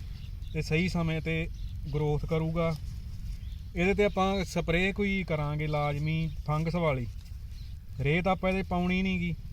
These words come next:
ਰੇਹ ਤਾਂ ਪਹਿਲਾਂ ਹੀ ਧਰਤੀ 'ਚ ਰੂੜੀ ਦੀ ਪਾਈ ਹੋਈ ਆ, ਤੇ ਫੰਗਸ ਵਾਲੀ ਆਪਾਂ ਨੂੰ ਜ਼ਰੂਰ ਕਰਨੀ ਪਊਗੀ। ਫੰਗਸ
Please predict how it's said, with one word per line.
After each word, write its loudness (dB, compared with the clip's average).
ਰੇਹ 2
ਤਾਂ 0
ਪਹਿਲਾਂ 2
ਹੀ 0
ਧਰਤੀ 0
'ਚ 0
ਰੂੜੀ 2
ਦੀ 0
ਪਾਈ 0
ਹੋਈ 0
ਆ, 2
ਤੇ 0
ਫੰਗਸ 2
ਵਾਲੀ 6
ਆਪਾਂ 0
ਨੂੰ 0
ਜ਼ਰੂਰ 0
ਕਰਨੀ 0
ਪਊਗੀ। 0
ਫੰਗਸ 2